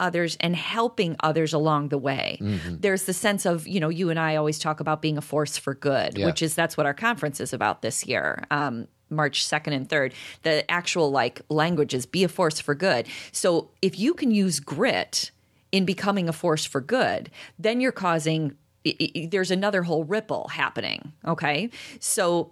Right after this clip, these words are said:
Speaker 1: does that, do you like that or no?
Speaker 2: I kinda do, but it's so ambiguous because it talks about words like better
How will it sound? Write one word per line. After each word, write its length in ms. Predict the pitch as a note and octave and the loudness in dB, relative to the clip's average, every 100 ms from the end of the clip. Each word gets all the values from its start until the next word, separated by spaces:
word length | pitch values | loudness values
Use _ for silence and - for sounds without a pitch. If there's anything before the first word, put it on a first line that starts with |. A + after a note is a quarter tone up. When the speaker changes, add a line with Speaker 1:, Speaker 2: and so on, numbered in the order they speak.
| D#3 | -2
Speaker 1:
does 200 | F#3+ F#3 | 0 2
that, 280 | F#3 - | 0 -2
do 140 | E3 E3+ | -4 2
you 120 | F3+ | 2
like 260 | F3 F#3+ - | 4 0 2
that 200 | D4 D4+ | 2 2
or 120 | E3+ | 2
no? 260 | D#3 - - | 2 -2 -2
Speaker 2:
I 80 | |
kinda 380 | D3+ D3+ G#3 B3+ | -2 0 0 2
do, 240 | A#2 A2+ A2 | 4 4 4
but 200 | A2+ A2 | 2 2
it's 160 | G#2+ | 2
so 140 | - A#2 | 2 2
ambiguous 520 | A#2 F2 C3 C#3+ F#2+ | 2 2 0 2 0
because 320 | - G2 A2 | 2 0 2
it 80 | G2 | 0
talks 280 | - G2 - | 2 0 0
about 200 | G2 F#2 | 0 2
words 220 | G2 F2+ | 2 2
like 220 | F2 F2+ - | 2 0 -2
better 500 | - F#2+ E2+ D#2+ D#2 | 0 2 2 2 2